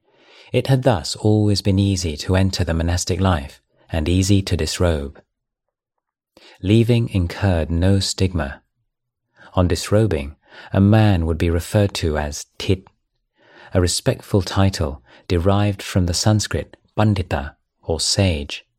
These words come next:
Indeed, a man who had never been a monk was considered immature, literally unripe,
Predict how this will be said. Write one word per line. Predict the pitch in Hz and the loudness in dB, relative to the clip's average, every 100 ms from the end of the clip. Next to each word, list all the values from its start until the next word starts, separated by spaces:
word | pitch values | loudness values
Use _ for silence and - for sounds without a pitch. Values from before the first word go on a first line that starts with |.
| _ _ _ _ _ _ - | _ _ _ _ _ _ -8
Indeed, | 95 90 123 95 73 - _ - - | -2 2 4 2 -2 -12 _ -14 -2
a | 87 | 2
man | 90 98 101 | 4 4 2
who | 87 101 | 2 0
had | 82 78 | 2 0
never | 87 104 95 | 2 2 2
been | 78 110 | 2 2
a | 90 | 2
monk | 78 69 - _ _ - | 0 -6 -14 _ _ -8
was | 85 | -6
considered | - 85 - 95 90 - | -4 -4 0 2 0 0
immature, | 117 98 95 - 104 80 71 - _ - - | -2 0 0 0 0 0 -4 -16 _ -18 -6
literally | 95 - - 85 85 - | -4 -2 0 0 -2 0
unripe, | 101 92 90 90 73 - | 2 2 2 0 -2 -8